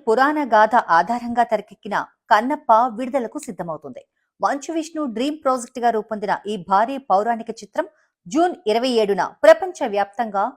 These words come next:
విడుదల కానుంది. తెలుగు, తమిళం, మలయాళం, కన్నడ, హిందీ, ఇంగ్లీష్ భాషల్లో ఒకేసారి ఈ చిత్రాన్ని రిలీజ్ చేస్తుండడం విశేషం. తెలుగు రాష్ట్రాలతో పాటు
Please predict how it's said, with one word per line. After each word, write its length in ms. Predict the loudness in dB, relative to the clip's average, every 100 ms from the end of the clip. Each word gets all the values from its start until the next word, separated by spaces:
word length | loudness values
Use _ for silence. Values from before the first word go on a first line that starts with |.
| -8
విడుదల 280 | -4 -4 -2
కానుంది. 340 | -2 -2 -6 -10 _ _ 4
తెలుగు, 300 | 4 4 0 2 4
తమిళం, 340 | 6 6 6 4
మలయాళం, 400 | 4 4 2 2 -4 -2
కన్నడ, 260 | 0 2 0 -2 -4
హిందీ, 300 | -6 -2 -4 -4 -6
ఇంగ్లీష్ 300 | -2 -2 -2 -6 -8
భాషల్లో 400 | -8 -6 -4 -4 -4 _ _ 2 4
ఒకేసారి 480 | 4 4 6 6 4 -6
ఈ 40 | -8
చిత్రాన్ని 420 | -10 0 0 0 -6 _ -6
రిలీజ్ 300 | 0 0 0 -4
చేస్తుండడం 520 | -4 -4 -6 -4 -4 -4 -8
విశేషం. 380 | -6 -8 -12 -18 _ _ _ 6
తెలుగు 280 | 8 4 4 6
రాష్ట్రాలతో 540 | 6 4 2 4 0 4
పాటు 240 | 2 2